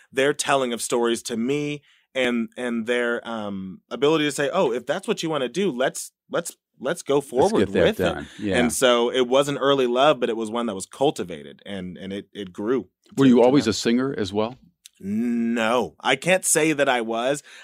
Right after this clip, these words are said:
Speaker 1: I didn't discover my love for the music part of musical theater until freshman year. Before that
Speaker 2: Freshman year in?
Speaker 1: Uh, in high school.
Speaker 2: High school, yeah.
Speaker 1: Before that, I knew I wanted to act, and I kind of thought T V film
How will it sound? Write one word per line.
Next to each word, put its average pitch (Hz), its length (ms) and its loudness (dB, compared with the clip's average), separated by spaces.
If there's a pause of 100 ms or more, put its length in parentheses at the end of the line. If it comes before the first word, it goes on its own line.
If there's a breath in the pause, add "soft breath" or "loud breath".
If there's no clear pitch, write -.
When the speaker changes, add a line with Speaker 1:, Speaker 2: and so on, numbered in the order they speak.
(120)
Speaker 1:
I 143 220 4
didn't 175 440 0 (320)
discover 143 500 2
my 131 100 0
love 120 220 0
for 117 80 -8
the 104 100 -6
music 139 720 0
part 110 160 -2
of 107 40 -4
musical 104 300 -4
theater 98 380 -6 (360 soft breath)
until 143 560 2
freshman 110 480 -4
year. 107 280 -4 (260 loud breath)
Before 160 440 0
that 131 340 0 (180)
Speaker 2:
Freshman 117 320 4
year 101 200 6
in? 87 400 0 (160)
Speaker 1:
Uh, 123 240 -2
in 131 440 -2
high - 220 -4
school. - 160 -6
Speaker 2:
High 113 80 0
school, 82 340 -2 (100)
yeah. 92 220 -4
Speaker 1:
Before 190 380 -2
that, 185 200 0
I 160 120 0
knew 196 160 0
I 165 100 0
wanted 120 360 -4
to 101 200 -10
act, - 500 -12
and 127 300 -2
I 127 120 -4
kind 190 220 0
of 165 100 0
thought - 260 -2
T 143 200 -4
V 120 140 -4
film 85 460 -8